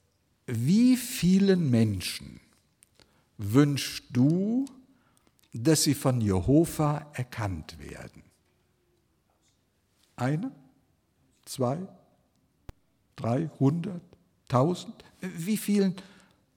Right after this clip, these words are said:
wünschst du persönlich? Wie viele sollten eigentlich Jehova noch kennenlernen und von ihm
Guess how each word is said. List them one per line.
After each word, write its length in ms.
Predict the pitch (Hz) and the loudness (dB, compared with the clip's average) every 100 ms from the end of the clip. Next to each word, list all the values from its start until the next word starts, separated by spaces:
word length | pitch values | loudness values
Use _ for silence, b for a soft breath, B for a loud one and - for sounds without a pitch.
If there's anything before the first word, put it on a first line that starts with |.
| _ | _
wünschst 540 | - 165 240 240 - - | -10 -2 -2 -2 -6 -6
du 140 | 220 | -6
persönlich? 880 | 240 - 214 196 175 180 131 87 - b b b b | -4 0 0 0 0 0 0 -4 -8 b b b b
Wie 160 | - 208 | -2 0
viele 360 | - 208 180 165 | 2 0 0 0
sollten 540 | 131 143 247 - 190 | 2 4 4 2 -6
eigentlich 580 | - 131 170 - 139 - | -4 -2 -2 -2 -4 -2
Jehova 400 | 131 123 120 123 | -4 -4 -2 -2
noch 280 | 110 98 - | -2 -6 -8
kennenlernen 600 | 117 95 67 - 62 - _ _ _ _ _ _ _ _ _ | -8 -8 -10 -12 -14 -16 _ _ _ _ _ _ _ _ _
und 160 | - 117 | -8 -2
von 240 | 131 120 - | 0 0 2
ihm 360 | 156 175 160 | 4 6 4